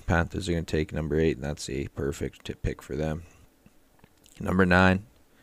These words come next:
this is the Broncos that moved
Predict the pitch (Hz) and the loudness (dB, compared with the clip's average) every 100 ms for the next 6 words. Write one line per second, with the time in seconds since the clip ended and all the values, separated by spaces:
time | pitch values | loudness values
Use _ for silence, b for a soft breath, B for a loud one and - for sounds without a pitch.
0 | b b b b b b b b - - | b b b b b b b b -20 -20
1 | _ 87 90 - 87 85 82 87 87 - | _ -2 0 0 -4 -2 0 2 2 2
2 | 87 85 78 - 85 82 82 | 2 4 2 2 4 4 2